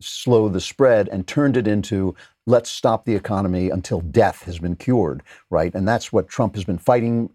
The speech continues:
against, and he has, with, you know, Fauci telling him he's gotta do it, and all these people just living off fear. I mean, if you read the New York Times, it's just like a,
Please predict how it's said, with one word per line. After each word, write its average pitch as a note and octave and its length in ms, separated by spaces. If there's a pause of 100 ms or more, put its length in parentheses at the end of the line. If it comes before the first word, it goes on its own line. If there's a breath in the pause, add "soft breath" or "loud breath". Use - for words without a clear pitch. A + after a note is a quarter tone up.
against, A2 480
and F#2 100
he F#2+ 160
has, F2+ 240 (240 loud breath)
with, - 280
you G2+ 60
know, E2+ 100
Fauci A#2 500
telling A2 300
him G#2+ 80
he's G2 100
gotta G#2+ 240
do G#2+ 220
it, G#2+ 80
and F#2+ 80
all A#2 180
these A#2+ 200
people G#2 420
just G2 260
living A2 340
off G2 240 (220 soft breath)
fear. A2 600
I F#2 120
mean, A2+ 160
if A2 100
you B2+ 80
read F#3 180
the B2+ 60
New B2 80
York A2+ 160
Times, G2+ 300
it's G#2 140
just - 220
like A2+ 120
a, G2+ 120